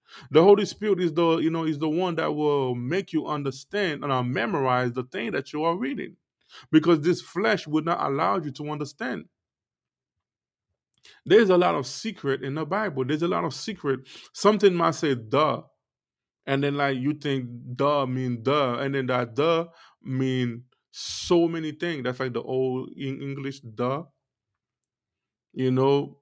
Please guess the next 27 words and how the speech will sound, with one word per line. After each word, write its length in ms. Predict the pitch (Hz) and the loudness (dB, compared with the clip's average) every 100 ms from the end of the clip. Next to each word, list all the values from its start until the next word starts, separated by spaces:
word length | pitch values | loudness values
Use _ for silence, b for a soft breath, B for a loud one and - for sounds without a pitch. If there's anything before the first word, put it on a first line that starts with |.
| - | -4
the 160 | 131 | -2
thing 540 | 127 139 135 135 135 - | 0 0 0 -2 -6 -8
must, 500 | 127 127 135 131 - - | -4 2 2 0 -12 -10
you 140 | 135 | -6
know, 320 | 131 131 131 - | -2 -2 -2 -4
one 500 | 127 143 185 175 151 | 0 0 0 -2 -2
little 260 | 175 170 | 0 -2
dot 380 | 123 135 160 - _ _ _ _ | -2 -2 0 -2 _ _ _ _
or 340 | 139 139 135 131 | 2 2 2 0
a 80 | 127 | -4
question 540 | 127 - 160 - 135 | -6 -2 -2 -2 -8
mark 260 | 117 117 - B B B | -8 -10 -14 B B B
means 360 | 135 139 156 151 | -4 0 0 -2
so 400 | - - 175 165 | -8 0 4 4
much. 560 | 143 165 131 - - - _ _ _ _ _ _ _ _ _ _ _ _ _ _ _ _ _ _ _ _ _ - | 2 -4 -6 -8 -16 -18 _ _ _ _ _ _ _ _ _ _ _ _ _ _ _ _ _ _ _ _ _ -10
You 140 | 143 | -4
know, 200 | 151 151 | -2 -2
a 220 | - 135 | 0 -2
hyphen 760 | 117 131 180 175 - 123 113 110 | -2 0 0 0 -2 -4 -4 -6
means 440 | 123 127 151 160 - | -2 0 0 -2 -6
so 300 | - 151 170 | -4 0 2
much. 240 | 156 143 | 0 0
That 240 | 151 143 | 0 0
hyphen 560 | 139 139 165 165 - 135 | -2 0 0 0 -4 -4
have 200 | 127 139 | -2 -4
a 60 | 131 | -6
definition. 800 | 123 139 139 123 160 - - 95 | -6 -6 -4 -6 -6 -8 -12 -14